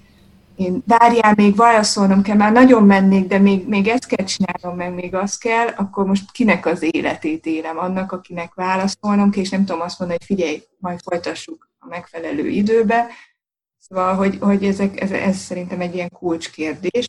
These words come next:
És meg a, a, a másik, amit mondtál, ez a, ez a, ez az érzés, hogy, hogy, hogy vagyok jelen. Például szokták mondani ilyen, vagy, ö, kérdezni ilyen internetfüggőségi kérdőívekben,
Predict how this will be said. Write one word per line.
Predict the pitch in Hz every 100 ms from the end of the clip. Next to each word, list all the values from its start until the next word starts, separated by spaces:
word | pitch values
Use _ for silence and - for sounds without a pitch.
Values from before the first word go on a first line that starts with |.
| - - _
És | - - -
meg | 196 196
a, | 196 196 196 -
a, | 190 185 185 -
a | 196
másik, | 196 214 202 196 -
amit | 175 180
mondtál, | 196 190 196 196 190 185 -
ez | 196
a, | 190 185 180 180
ez | 190
a, | 185 180 185 180 _
ez | 196
az | 190 202
érzés, | 226 202 190 170 -
hogy, | 180 175 -
hogy, | 185 185 - -
hogy | 208 185
vagyok | 165 165 165
jelen. | 180 170 156 147 151 _ _ _ _
Például | - 185 196
szokták | 196 226 175 -
mondani | 202 196 180 185
ilyen, | 175 180 -
vagy, | 180 180 185
ö, | 180 180
kérdezni | 202 202 190 170 180 175
ilyen | 170 170 175 - _ _ _
internetfüggőségi | 208 202 185 180 175 196 - 202 175 165 - 175 180
kérdőívekben, | 202 185 175 165 165 160 165 165 160 - 160 156 170